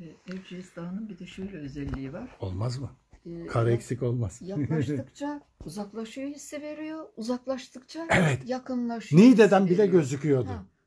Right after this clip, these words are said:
Speaker 2: Ürgüp'ten
Speaker 1: Dü-,
Speaker 2: gözüküyor.
Speaker 1: dünyada hiçbir dağda, hiçbir tepede böyle bir
Speaker 2: Evet.
Speaker 1: özellik yok.
Speaker 2: Aşığım o dağa.
Speaker 1: Evet.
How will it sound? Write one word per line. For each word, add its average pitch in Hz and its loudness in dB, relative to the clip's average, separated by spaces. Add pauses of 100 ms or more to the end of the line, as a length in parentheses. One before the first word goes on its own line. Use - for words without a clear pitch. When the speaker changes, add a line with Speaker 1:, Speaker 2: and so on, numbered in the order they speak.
(160)
Speaker 2:
Ürgüp'ten 165 6
Speaker 1:
Dü-, 156 6
Speaker 2:
gözüküyor. 151 -2
Speaker 1:
dünyada 285 -6
hiçbir 285 -16
dağda, 220 -12
hiçbir 233 -16
tepede 196 -10
böyle 175 -6
bir 139 -8
Speaker 2:
Evet. - -8
Speaker 1:
özellik 139 -12
yok. 139 -18 (120)
Speaker 2:
Aşığım 180 6
o 107 -2
dağa. 92 -6
Speaker 1:
Evet. - -18